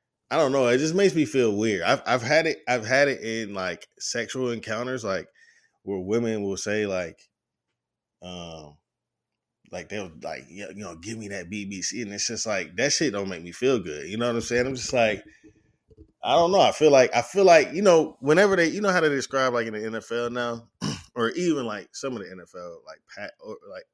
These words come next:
I think Arian Foster and some other players, how to describe, like, the draft where, you know, they measuring your body, they measuring, like, your jump, they, like, all of that. You gotta get butt naked in front of all these people.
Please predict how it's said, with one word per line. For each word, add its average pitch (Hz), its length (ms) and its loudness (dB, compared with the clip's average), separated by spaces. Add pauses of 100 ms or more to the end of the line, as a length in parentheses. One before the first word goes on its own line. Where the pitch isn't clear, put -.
(160)
I 107 60 -14
think - 260 -16
Arian 104 240 -10
Foster 95 360 -16
and 92 60 -20
some - 220 -20
other 87 140 -20
players, 87 420 -16
how 98 80 -10
to 90 80 -14
describe, 92 420 -8
like, - 200 -10
the 85 80 -20
draft 90 480 -10
where, 80 240 -16 (760)
you 113 100 -2
know, 98 200 -2
they 101 140 2
measuring 98 480 -4
your 90 120 -6
body, 107 540 0
they 107 160 -4
measuring, 98 500 -8
like, 87 220 -20
your 80 180 -20
jump, 120 460 -6 (100)
they, 101 180 -6
like, 90 360 -8 (180)
all 123 280 2
of 98 60 -4
that. 82 240 -4
You 104 80 -12
gotta 95 200 -2
get 87 160 -8
butt 92 180 -6
naked 110 300 -4
in 110 80 -6
front 113 180 -6
of 113 60 -2
all 113 80 0
these 110 120 -6
people. 98 300 -12